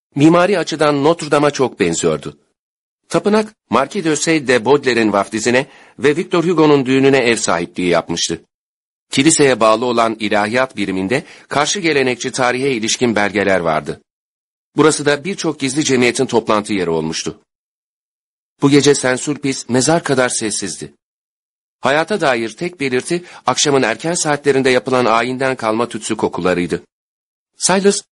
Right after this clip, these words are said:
kendisini mabede alan rahibe Sandri'nin huzursuz olduğunu hissetmişti. Aslında buna şaşırmıyordu.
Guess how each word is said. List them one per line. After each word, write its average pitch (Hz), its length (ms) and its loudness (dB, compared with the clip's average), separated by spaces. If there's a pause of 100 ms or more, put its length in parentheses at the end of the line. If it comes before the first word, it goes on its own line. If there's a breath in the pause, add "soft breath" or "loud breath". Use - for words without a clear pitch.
(120)
kendisini 139 460 2
mabede 123 420 2
alan 113 360 0
rahibe 131 360 0
Sandri'nin 127 560 0
huzursuz 120 480 -2
olduğunu 87 340 0
hissetmişti. 87 680 -4 (580)
Aslında 110 360 0
buna 117 160 2
şaşırmıyordu. 113 720 -4